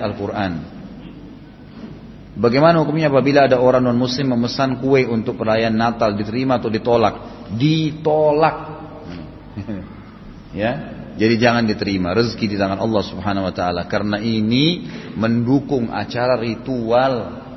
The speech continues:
Dan orang Islam tidak boleh, fatwa ulama, jumhur ulama dari zaman sahabat, tabi'in sampai ulama di zaman sekarang ini, ya, itu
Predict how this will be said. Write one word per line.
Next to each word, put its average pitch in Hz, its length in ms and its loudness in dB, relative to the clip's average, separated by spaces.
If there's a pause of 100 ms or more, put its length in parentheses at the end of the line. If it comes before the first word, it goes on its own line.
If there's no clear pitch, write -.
(580)
Dan 110 240 0
orang 139 480 2
Islam 123 480 -4
tidak 139 560 2
boleh, 143 800 0 (480)
fatwa 143 480 2
ulama, 131 480 4
jumhur 135 480 2
ulama 131 800 2
dari 120 240 6
zaman 131 320 4
sahabat, 127 640 2
tabi'in 135 480 4
sampai 139 400 2
ulama 143 400 4
di 139 80 2
zaman 135 320 4
sekarang 139 400 0
ini, 139 240 0 (640)
ya, 104 160 -6 (400)
itu 135 160 -2